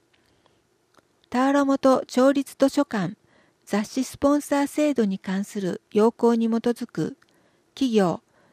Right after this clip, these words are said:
商店、団体など。申し込み方法や費用など、詳しくは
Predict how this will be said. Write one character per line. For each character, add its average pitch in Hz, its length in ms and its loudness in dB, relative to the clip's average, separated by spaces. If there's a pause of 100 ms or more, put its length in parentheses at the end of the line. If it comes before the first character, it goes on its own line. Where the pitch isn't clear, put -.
(160)
商 269 300 2
店、 175 340 -6 (420)
団 240 240 0
体 226 360 -2
な 208 120 -2
ど。 175 220 -4 (1500)
申 269 160 4
し - 80 -6
込 294 180 4
み 285 140 0
方 302 220 6
法 220 240 2
や 175 260 -4 (100)
費 254 120 0
用 220 240 6
な 196 120 -2
ど、 220 280 -2 (560)
詳 262 220 4
し - 140 -8
く 254 140 -2
は 196 240 -2